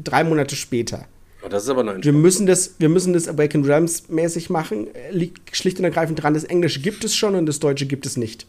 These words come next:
Speaker 2: Ja, plus minus fünf Monate, also kann ich im November schon dort Deutsche zocken, richtig? Hab's
Speaker 1: Denk
Speaker 2: so,
Speaker 1: ich, ja.
Speaker 2: ne? Ja, ja. Also
Speaker 1: Und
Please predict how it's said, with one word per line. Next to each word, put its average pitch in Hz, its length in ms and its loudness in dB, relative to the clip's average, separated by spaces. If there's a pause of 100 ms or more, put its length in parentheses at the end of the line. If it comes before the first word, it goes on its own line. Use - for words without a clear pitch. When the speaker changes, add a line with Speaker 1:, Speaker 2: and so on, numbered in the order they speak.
(120)
Speaker 2:
Ja, 98 260 -12
plus 156 240 0
minus 156 220 2
fünf 143 180 -8
Monate, 160 360 2
also 147 140 -2
kann 147 140 -2
ich 127 60 -6
im 143 80 -4
November 135 340 2
schon 127 160 -6
dort 117 180 0
Deutsche 113 260 -2
zocken, 95 320 -6
richtig? 107 380 -14 (220)
Hab's - 240 -18
Speaker 1:
Denk 113 180 0
Speaker 2:
so, - 80 -4
Speaker 1:
ich, 90 140 -8
ja. 110 80 -6
Speaker 2:
ne? 107 100 -8 (100)
Ja, 95 220 -4
ja. 92 160 -8 (960)
Also 190 220 -6
Speaker 1:
Und 160 540 4